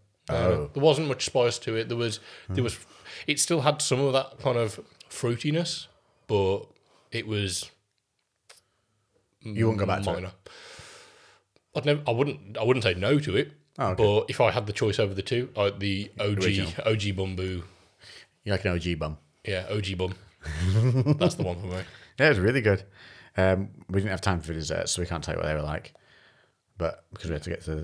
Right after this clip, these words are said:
Speaker 2: the dune.
Speaker 1: Yeah. Yeah.
Speaker 2: Yeah, that's so good. What a good day.
Speaker 1: I'm, I'm gonna, I think I'm watching Dune again on Monday.
Speaker 2: Are you going again?
Speaker 1: Yeah, I think I'm going again.
Speaker 2: I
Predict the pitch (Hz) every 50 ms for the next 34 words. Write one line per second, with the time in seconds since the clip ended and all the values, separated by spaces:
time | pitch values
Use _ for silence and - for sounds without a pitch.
0 | 76 78 73 76 76 85 85 80 73 73 71 65 - - - - 107 92 95 123
1 | - _ _ _ _ _ _ _ _ _ - - _ - 85 - 78 76 76 76
2 | - _ - 87 85 - - - - 80 78 - - - - _ _ _ _ _
3 | _ 131 139 131 - 98 82 - 76 73 78 - - - 123 123 120 107 - -
4 | 110 110 110 104 107 107 107 104 104 - 117 104 104 101 95 87 - 101 92 90
5 | 95 92 92 92 90 87 87 87 87 87 87 92 92 - - _ _ _ _ _
6 | - - - 95 87 98 104 104 101 - 107 - - - 107 101 92 90 90 85
7 | 82 101 90 87 87 87 85 85 85 85 82 85